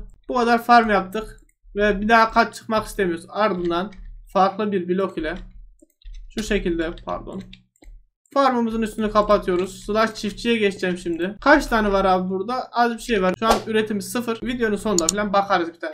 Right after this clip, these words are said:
daha. İlk farmımız buydu abi. Ardından şu yan tarafına geçiyoruz. Burada da gençler şu arkadaşı bambunun sistemini yapacağız. Bir, iki, üç, dört, beş tane. Altı olsun hadi. Sıra çekiyorum.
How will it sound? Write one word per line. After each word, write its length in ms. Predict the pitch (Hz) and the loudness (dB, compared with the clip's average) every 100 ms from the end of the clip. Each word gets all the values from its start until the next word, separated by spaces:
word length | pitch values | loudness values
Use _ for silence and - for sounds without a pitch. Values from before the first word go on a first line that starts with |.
| - | 2
daha. 100 | - - - 269 | 2 2 -2 -2
İlk 180 | 277 - | -2 2
farmımız 420 | 208 202 240 202 | 2 2 -4 -2
buydu 200 | 196 165 | -2 0
abi. 200 | 147 - - - - - - | -2 -4 -18 -18 -18 -16 0
Ardından 640 | 285 277 233 190 185 185 | 2 4 2 0 -2 -6
şu 200 | - 254 | -14 -4
yan 180 | 262 262 | 0 2
tarafına 340 | 240 214 202 202 | 2 2 2 0
geçiyoruz. 440 | 196 190 175 233 _ - | -2 -2 -4 -4 _ -6
Burada 260 | 294 277 262 | 0 4 6
da 80 | |
gençler 440 | 240 214 208 233 247 - | 4 2 0 -2 -4 -6
şu 180 | - 269 | 2 6
arkadaşı 440 | 214 185 175 180 | 6 4 -4 -2
bambunun 500 | 214 233 226 233 240 - | 0 0 -2 -4 -6 -14
sistemini 480 | - 208 - 214 202 | -14 -10 -2 0 0
yapacağız. 480 | 175 185 208 247 - _ - | 0 -2 -4 -6 -8 _ -10
Bir, 280 | 254 247 247 | -4 -4 -4
iki, 400 | 226 226 - 226 | -8 -8 -6 -4
üç, 380 | 240 240 - - | -4 -6 -8 -2
dört, 360 | 220 226 - 233 | -2 -2 -4 0
beş 240 | 247 - | 0 2
tane. 300 | 214 214 - - | 0 0 -2 0
Altı 420 | 262 294 285 269 | 4 4 2 0
olsun 280 | 185 180 170 | 0 -2 -8
hadi. 300 | 156 220 - - - - - | -10 -12 -14 -14 -16 -18 -14
Sıra 240 | - 226 | -4 -2
çekiyorum. 400 | 208 175 170 175 | 0 0 0 -4